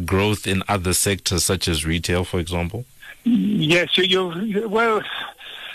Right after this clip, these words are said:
Speaker 2: it's a difficult one to answer because, uh, as I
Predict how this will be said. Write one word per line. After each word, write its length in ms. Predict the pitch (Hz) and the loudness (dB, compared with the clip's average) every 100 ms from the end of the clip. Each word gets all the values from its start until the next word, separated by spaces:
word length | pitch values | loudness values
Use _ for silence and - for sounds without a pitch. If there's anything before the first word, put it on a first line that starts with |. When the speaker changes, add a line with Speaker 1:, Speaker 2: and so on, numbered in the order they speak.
| - | -4
Speaker 2:
it's 160 | 196 - | -2 0
a 40 | |
difficult 340 | 240 220 202 185 | 0 0 0 2
one 200 | 180 156 | 0 2
to 120 | 139 | 2
answer 400 | 151 170 - 135 | 2 0 0 -2
because, 540 | 127 - 135 127 110 | -2 0 2 2 2
uh, 540 | 139 123 123 135 135 147 | 2 2 2 0 0 0
as 80 | |
I 80 | 123 | -2